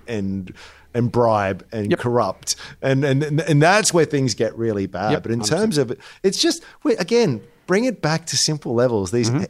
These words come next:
Speaker 1: hairless apes that walking around, "Hey, you've got something that I want. You've got so-, I, you know, I've got
Speaker 2: Yeah.
Speaker 1: something you want. Let's trade and let's both be richer and better
Speaker 2: Yeah,
Speaker 1: off
Speaker 2: yeah.
Speaker 1: as a consequence for it." Let's just, that, that's capitalism, right?
Speaker 2: Yes,
Speaker 1: So if,
Speaker 2: correct.
Speaker 1: if you,
Speaker 2: Exactly what it is.
Speaker 1: it, it is, it is a natural emergent phenomena.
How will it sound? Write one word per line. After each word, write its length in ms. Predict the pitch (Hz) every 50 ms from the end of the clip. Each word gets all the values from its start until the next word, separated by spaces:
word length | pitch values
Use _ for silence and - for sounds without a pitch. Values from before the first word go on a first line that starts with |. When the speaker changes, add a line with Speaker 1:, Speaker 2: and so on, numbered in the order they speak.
| _ _ _ -
Speaker 1:
hairless 400 | 117 139 165 180 185 180 143 - -
apes 280 | 123 143 143 - -
that 100 | - 131
walking 380 | - 110 123 131 - - 139 135
around, 240 | 120 120 120 120 110
"Hey, 80 | 135
you've 220 | 135 127 160 160 160
got 140 | 175 156
something 340 | - - 143 143 139 156 143
that 100 | 131 120
I 160 | 120 127 131
want. 400 | 135 123 127 127 123 123 123 110
You've 100 | 127 139
got 160 | 135 151 151 -
so-, 140 | - 139
I, 180 | 117 131 143 135 - - - -
you 80 | 151 156
know, 80 | 147 143
I've 120 | 147 147
got 100 | 156 160
Speaker 2:
Yeah. 40 | 269
Speaker 1:
something 220 | 277 233 214 143
you 100 | 139 143
want. 260 | 143 139 139 135 - - 131 -
Let's 240 | 143 165 190 - -
trade 380 | - - 165 165 165 160 151 147
and 80 | 143
let's 160 | 151 170 -
both 260 | - - 143 160 160 -
be 100 | 151 131
richer 360 | 123 151 - - - 147 139
and 100 | 123 113
better 220 | 131 123 120 123
Speaker 2:
Yeah, 80 | 127 123
Speaker 1:
off 140 | 117 - -
Speaker 2:
yeah. 80 | - 135
Speaker 1:
as 160 | 135 135 110
a 60 | 127
consequence 640 | 127 - - 127 127 - - 135 - 131 120 117 -
for 280 | - - 117 127 131 120
it." 80 | 110
Let's 200 | - 135 160 165
just, 240 | - 294 277 - - - - - - -
that, 280 | 185 226 214 - -
that's 160 | - 208 -
capitalism, 640 | - - 214 233 - - 180 120 98 98 87 92 87
right? 120 | 95 110 143
Speaker 2:
Yes, 100 | - -
Speaker 1:
So 80 | 156
if, 80 | 147 -
Speaker 2:
correct. 160 | - 175 160
Speaker 1:
if 140 | 160 147 -
you, 100 | 190 208
Speaker 2:
Exactly 460 | 202 - - 131 123 127 - - 101
what 120 | 92 80 -
it 120 | 180 185
is. 80 | 185 185
Speaker 1:
it, 140 | 190 196 196
it 160 | 190 190 185
is, 140 | 196 196 156
it 200 | 180 - 180 165
is 80 | 160 151
a 140 | 147 147
natural 560 | 151 151 151 147 156 147 - - 170 165 160 -
emergent 560 | - 127 120 120 120 127 123 127 120 117 -
phenomena. 760 | - 113 110 104 98 98 113 120 113 104 87 80 80 - -